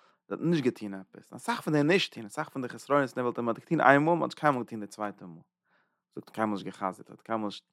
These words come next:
דער נעקסטע זאך, דער נעקסטע, דער נעקסטע מארגן, דאס איז נישט דארט געווען. דאס איז א, א געוויסע, א געוויסע קאלטקייט. אין דער מעשה פון דאס אלעס גייט מען ארויס אין, אין שבת, שבת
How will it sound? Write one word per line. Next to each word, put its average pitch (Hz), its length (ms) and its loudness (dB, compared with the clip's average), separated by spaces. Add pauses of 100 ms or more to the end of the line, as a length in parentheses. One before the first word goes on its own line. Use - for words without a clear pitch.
(220)
דער 151 120 2
נעקסטע 196 300 2
זאך, 120 400 -4
דער 123 80 -10
נעקסטע, 135 400 -4
דער 110 180 -10
נעקסטע 127 380 -4
מארגן, 127 400 4
דאס 107 80 -6
איז - 80 -12
נישט 110 160 -8
דארט 110 180 -2
געווען. 98 280 -10 (1700)
דאס 156 180 0
איז - 0 -
א, 170 40 10 (340)
א - 20 -2
געוויסע, 143 520 -2 (100)
א 123 60 -4
געוויסע 147 320 -8
קאלטקייט. 139 680 -4 (920)
אין 139 100 0
דער 156 80 6
מעשה 220 340 10
פון 170 160 -4
דאס 226 280 6
אלעס 196 340 10
גייט 160 220 6
מען 147 200 4
ארויס 135 300 4
אין, 110 240 -6
אין 104 80 -12
שבת, 123 460 4
שבת 113 500 -6